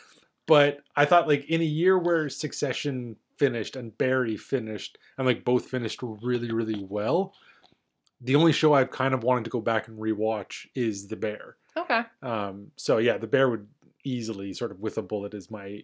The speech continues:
Speaker 1: is my favorite T V show of the year.
Speaker 2: I kinda thought you might say The Survivor.
Speaker 1: Well, yeah, like, Survivor is just, like, a different beast because it is non-scripted. It's
Speaker 2: Okay.
Speaker 1: reality T V show.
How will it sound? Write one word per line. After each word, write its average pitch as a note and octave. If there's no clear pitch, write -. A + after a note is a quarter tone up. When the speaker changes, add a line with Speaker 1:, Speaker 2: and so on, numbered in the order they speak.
Speaker 1:
is G#2+
my G#2
favorite G#2
T A2
V G2
show -
of A#2
the G#2+
year. G2
Speaker 2:
I B3+
kinda A3+
thought F3
you -
might D#3+
say C#3+
The D#3
Survivor. D#3
Speaker 1:
Well, A3+
yeah, A#3
like, A#3+
Survivor C4
is C4
just, B3+
like, A#3
a G#3+
different C#3+
beast C#3
because B2+
it B2
is A#2+
non-scripted. B2
It's A2+
Speaker 2:
Okay. B3
Speaker 1:
reality A2+
T A#2+
V G#2+
show. B2